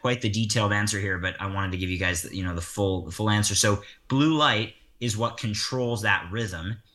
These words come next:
And so if we have blue light at night, it actually tricks the brain, we could say, into thinking it's still day. And so it disrupts this rhythm. And so the way we can see that, 'cause the rhythm is just a concept that we've created, right? I mean, it exists,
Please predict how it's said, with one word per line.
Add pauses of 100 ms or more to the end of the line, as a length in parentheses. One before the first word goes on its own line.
(120)
And
so
if
we
have
blue
light
at
night, (260)
it
actually
tricks
the
brain,
we
could
say,
into
thinking
it's
still
day. (240)
And
so
it
disrupts
this
rhythm.
And
so
the
way
we
can
see
that, (360)
'cause
the
rhythm
is
just
a
concept
that
we've
created,
right?
I
mean,
it
exists,